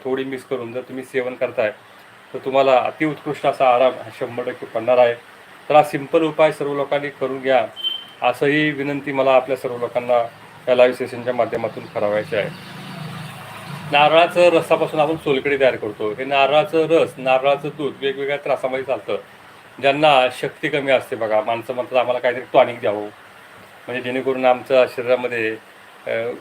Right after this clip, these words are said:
काही लोकांनी आवडले माहिती, त्यामुळे लोक लाईक करत आहेत, आ-, आनंद वाटतो. लोकांनी लाईक केलं, शेअर केलं, कारण, अ, तुमच्यापर्यंत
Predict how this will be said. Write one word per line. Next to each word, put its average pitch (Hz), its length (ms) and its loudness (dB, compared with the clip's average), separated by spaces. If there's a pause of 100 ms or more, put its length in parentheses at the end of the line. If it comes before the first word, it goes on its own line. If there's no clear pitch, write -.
(160)
काही 139 160 4
लोकांनी 143 340 0
आवडले 139 440 2
माहिती, 135 300 0
त्यामुळे 131 320 -2
लोक 131 140 -6
लाईक 131 280 2
करत 139 220 -2
आहेत, 131 200 2
आ-, - 440 -10
आनंद 143 260 0
वाटतो. 131 460 2
लोकांनी 127 600 -2
लाईक 127 260 2
केलं, 127 320 2 (520)
शेअर 139 160 4
केलं, 120 360 0 (480)
कारण, 151 260 2
अ, 156 380 6 (760)
तुमच्यापर्यंत 165 600 2